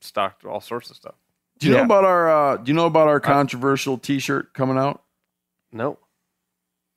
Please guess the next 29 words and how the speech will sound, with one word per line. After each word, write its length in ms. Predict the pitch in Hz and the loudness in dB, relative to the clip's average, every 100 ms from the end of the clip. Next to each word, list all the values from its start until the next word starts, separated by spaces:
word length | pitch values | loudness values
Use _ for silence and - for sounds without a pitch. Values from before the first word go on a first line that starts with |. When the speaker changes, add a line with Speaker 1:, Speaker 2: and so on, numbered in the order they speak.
| _ _ _ _ - | _ _ _ _ -2
Speaker 2:
You 100 | 139 | 2
know, 140 | 175 | 4
we 100 | 170 | 4
had 160 | 147 120 | 4 0
the 40 | |
T-shirt 300 | - 135 131 117 | -4 -2 0 0
of 40 | |
a 40 | |
gnome. 640 | 110 110 113 120 120 123 127 _ _ | 2 2 2 2 0 -4 -12 _ _
We 100 | 120 | 0
had 100 | 117 | 2
the 60 | 113 | 2
gnome 360 | 113 120 123 | 2 2 0
packing 340 | 117 120 113 117 | 2 2 2 2
out 160 | 113 | 2
a 40 | 110 | 2
unicorn 480 | 113 113 - 117 113 | 0 -2 -2 -2 -2
T-shirt. 460 | 120 110 123 - _ | -4 -4 -6 -6 _
Speaker 1:
Yes, 340 | 139 110 98 - _ | -10 -10 -10 -16 _
was 200 | 113 107 | -10 -8
aware. 320 | 98 90 87 _ _ _ _ _ - | -8 -8 -10 _ _ _ _ _ -10
Speaker 2:
Yeah, 140 | 85 76 | -10 -10
very 400 | - 135 170 156 | -4 2 4 4
popular 420 | 135 120 104 95 | 2 2 0 -4
shirt. 300 | - 87 - _ _ _ _ _ _ _ _ _ _ _ _ _ _ - | -4 -6 -8 _ _ _ _ _ _ _ _ _ _ _ _ _ _ 0
Uh, 220 | 101 101 | 2 2
it's 120 | 90 | 2
a 40 | 104 | 2
gnome. 640 | 123 139 127 117 120 | 4 4 2 0 -4